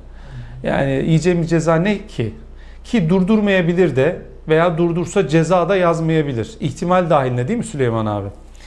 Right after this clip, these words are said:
Ama bakın çok enteresan. Biz biliyor ve iman ediyoruz ki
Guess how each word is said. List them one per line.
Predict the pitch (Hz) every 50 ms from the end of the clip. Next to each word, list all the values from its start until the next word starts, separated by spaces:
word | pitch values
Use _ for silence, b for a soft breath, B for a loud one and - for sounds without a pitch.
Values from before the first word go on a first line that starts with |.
| B B B B B B B
Ama | - 202 202 196
bakın | 190 185 - 156
çok | 123 - 185 175 -
enteresan. | 160 143 131 123 135 117 113 110 - - 123 135 160 170 - - - B B B B B B B B B B B B B B B B B B B B B B B B B B B B B B - - B B B B B B B B B B B B B B B B B B B B - - - - - - - - - - - - -
Biz | 143 131 135 185 220 208 175 156
biliyor | 160 175 175 202 214 208 202 196
ve | 196 -
iman | 202 180 175 175 175 180 175
ediyoruz | 170 170 143 156 170 160 143 123 - -
ki | - 123 107 98